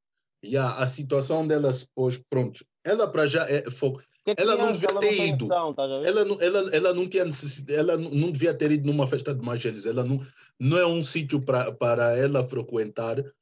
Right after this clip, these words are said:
Speaker 1: mas ela é criança e eu acho que ela
Speaker 2: Não
Speaker 1: é uma
Speaker 2: tem noção.
Speaker 1: criança que não tem noção que está
Speaker 2: Yeah.
Speaker 1: a ser iludida, porque para tá naquela, para tá naquela, na, naquela festa de mais velhos, para já,
Speaker 2: Uhum.
Speaker 1: é porque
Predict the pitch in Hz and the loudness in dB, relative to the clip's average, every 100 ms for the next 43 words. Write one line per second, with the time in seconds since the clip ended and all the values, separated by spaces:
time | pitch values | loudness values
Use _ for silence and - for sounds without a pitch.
0 | _ _ _ 110 123 139 139 135 135 131 | _ _ _ -4 0 4 4 4 4 4
1 | 131 131 131 127 131 - - - _ _ | 4 2 2 0 -2 -6 -12 -16 _ _
2 | _ _ - 151 175 151 143 156 165 147 | _ _ 0 2 4 2 4 0 2 2
3 | 147 151 160 135 165 139 135 143 151 156 | 4 4 0 0 -2 0 0 2 2 2
4 | - 160 151 156 147 139 135 139 143 143 | 0 0 2 2 0 0 0 2 0 0
5 | 151 151 _ _ _ _ _ _ _ - | -4 -6 _ _ _ _ _ _ _ -2
6 | 147 170 175 175 170 151 135 151 156 160 | 2 2 2 0 2 0 2 2 2 2
7 | 160 175 _ _ _ _ _ _ _ - | -4 -14 _ _ _ _ _ _ _ -6
8 | 123 104 165 170 160 160 160 147 127 117 | -2 2 2 2 2 2 0 0 0 0
9 | 131 127 123 - _ _ _ _ _ _ | -2 -4 -6 -10 _ _ _ _ _ _
10 | - 131 160 170 135 151 147 131 113 - | -2 0 0 0 2 2 2 0 -6 -6
11 | 123 120 160 147 131 139 120 107 104 104 | -4 -2 0 0 -2 0 2 0 -2 -6
12 | 104 107 107 135 123 127 123 107 98 110 | -10 -8 -4 -2 -2 -2 -4 -6 -8 -8
13 | - 104 104 123 - 101 113 107 117 113 | -2 0 -2 -8 -8 -6 -4 -4 -4 -6
14 | 127 113 98 - 104 | -6 -8 -14 -14 -16